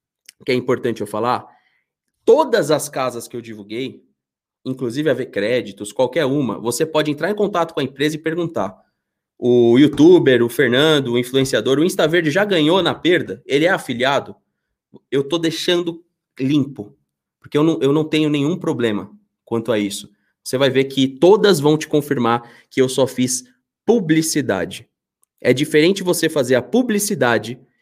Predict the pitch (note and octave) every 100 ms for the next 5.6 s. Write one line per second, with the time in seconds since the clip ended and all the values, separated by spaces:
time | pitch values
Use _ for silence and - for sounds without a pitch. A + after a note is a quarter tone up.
0 | _ - B2+ D3 D3 D3 C#3 C#3 - -
1 | C3 G#2+ - _ _ _ _ _ - C4
2 | A#3+ A3 G#3+ F#3+ E3 - C3 C3+ C3 A2
3 | B2+ C3+ - C3 A#2 A#2 - A#2 G#2+ G2+
4 | G2+ G#2 A2 - _ _ _ A3+ D4+ B3
5 | C3+ A3+ G3+ C3 -